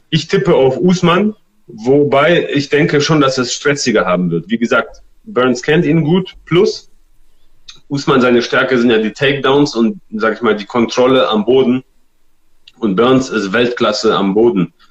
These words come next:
und auch Weltklasse vom Rücken aus. Ich hab schon mit ihm trainiert. Usman wird's verdammt schwer haben, ihn fünf Runden lang einfach am Boden zu halten und, und zu kontrollieren. Also wir könnten da du-, auch durchaus eine Überraschung sehen.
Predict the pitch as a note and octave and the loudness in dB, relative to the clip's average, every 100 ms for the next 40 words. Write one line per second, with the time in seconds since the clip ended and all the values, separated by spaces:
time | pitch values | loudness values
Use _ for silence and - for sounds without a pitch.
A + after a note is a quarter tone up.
0 | _ - G#2+ G#2 A#2+ A#2+ - A#2 - A2 | _ -4 -2 0 -2 -2 -2 -2 -4 -4
1 | A2+ G#2+ B2+ A#2 G#2 F2 - G#2+ - A2+ | 0 0 0 2 2 0 -4 -6 -2 -2
2 | G#2+ A2+ - A2 A#2 B2+ - _ - - | -2 -6 -2 0 2 0 -6 _ -20 -20
3 | - _ C#3+ C#3+ C#3+ F#3 F3+ G3+ - - | -20 _ -2 0 2 2 2 0 -4 -4
4 | A2 B2+ C#3+ C#3+ - B2 B2+ B2 A#2 A#2+ | -2 0 0 0 -2 0 0 0 0 2
5 | B2 A2+ G#2+ C#3+ C#3 C3 C3 A#2+ A#2+ A2+ | 2 0 0 -2 -2 2 2 4 4 4
6 | A2+ A#2+ A#2+ A2+ A2+ A#2 G#2+ G#2+ B2+ A#2 | 2 2 2 0 -2 0 -2 2 2 0
7 | - A2 A#2 A#2+ A#2+ A#2+ - A2+ A2+ - | -4 -4 0 -2 0 0 0 -2 -2 -2
8 | B2 A#2 - F2+ G2+ G2+ G2+ G#2 G2+ F2+ | -2 -2 -4 -6 -6 -4 -2 0 0 0
9 | G2+ G#2 G#2 B2+ A#2+ A2+ A2+ A#2+ A2+ - | -2 -4 -4 -4 -2 -2 -2 -2 -4 -2
10 | B2+ A#2 G#2+ A#2 G2+ G2 G2+ - A#2 G#2+ | -2 0 -2 0 0 0 -2 0 -2 -2
11 | A#2 A#2+ | 0 0